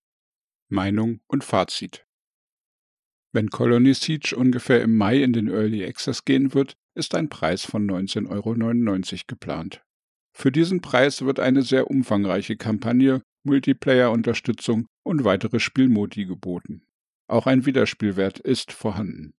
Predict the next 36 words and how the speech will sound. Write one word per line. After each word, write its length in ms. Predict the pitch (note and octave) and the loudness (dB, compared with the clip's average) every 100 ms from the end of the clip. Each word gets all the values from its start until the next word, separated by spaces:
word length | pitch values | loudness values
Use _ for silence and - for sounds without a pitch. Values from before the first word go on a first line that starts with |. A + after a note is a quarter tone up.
| _ _ _ - | _ _ _ -6
Das 140 | G#2+ | -6
Spiel 260 | - A#2 B2+ | 0 2 4
macht 260 | C3+ - | 4 2
auf 200 | C3+ A#2 | 0 2
jeden 140 | C3 B2+ | 2 2
Fall 180 | C3 C3+ | 0 -2
Spaß 460 | - G#2 F2 - - - | 2 2 2 -4 -14 -4
und 100 | A2+ | -2
es 140 | A#2 | -2
bietet 320 | - D3+ - C3+ | 0 -2 0 0
auch 100 | B2 | 2
eine 180 | B2 | 2
gute 300 | A2+ C3+ - | 2 0 0
Herausforderung 840 | G#2+ F2 F#2+ - - A#2 A#2 A#2 B2 | -2 0 0 0 -2 -2 0 0 0
in 100 | G#2+ | 0
Sachen 300 | G2+ G2+ G#2 | -2 -2 -2
Strategie 640 | - - G2+ G#2+ F2+ G#2 | -4 -4 -4 -4 -4 -2
und 160 | A2 - | -2 -2
Taktik. 420 | B2 - F2 - _ _ _ _ _ - | -4 -4 -8 -8 _ _ _ _ _ -2
Einige 400 | G#2 C#3+ D3 C#3 | 0 2 4 4
Level 300 | C3+ C#3+ C3 | 4 2 4
musste 340 | C3 - C#3 | 2 2 -2
ich 100 | - | 2
mehrmals 460 | A#2+ A#2 G#2 G2 - | 4 4 2 0 -2
anfangen, 480 | G#2+ - A2+ A#2+ - _ - | -2 0 -2 -2 -6 _ 0
weil 140 | B2+ | 4
mir 140 | C#3 C#3+ | 4 4
die 200 | D3+ - | 2 4
Aliens 460 | A#2+ B2+ B2+ B2+ | 4 4 2 0
meine 240 | A#2+ A#2+ A2+ | 2 2 2
Basis 420 | F2 G#2 A#2 - | 0 0 -2 -2
manchmal 340 | G#2+ A2 A#2 | -2 0 0
sehr 220 | G2+ A2 G#2+ | 2 2 2
schnell 300 | A#2 A2 A2 | 2 2 0
zerstört 520 | A#2 - G#2+ F#2 - | -4 -2 0 0 -2
hatten. 280 | - - | -12 -14